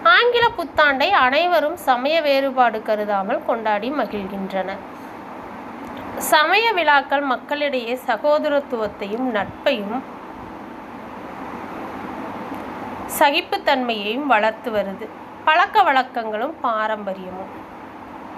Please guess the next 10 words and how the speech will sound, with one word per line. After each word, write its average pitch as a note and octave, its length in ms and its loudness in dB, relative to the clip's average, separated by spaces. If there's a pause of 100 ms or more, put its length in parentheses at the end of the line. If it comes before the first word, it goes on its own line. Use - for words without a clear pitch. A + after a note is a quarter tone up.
(1300)
அதாவது F4 380 6
உலக F4+ 400 6
மக்கள் C#4 520 -2 (300)
வியக்கும் D#4+ 540 -2
வகையில A#3 400 2
இந்தியாவில் C#4+ 720 2
பழக்க A#3 380 4
வழக்கங்களும் A3+ 680 0 (120)
பாரம்பரியமும் A#3+ 920 2
வளர்ந்திருக்கு. G3 760 0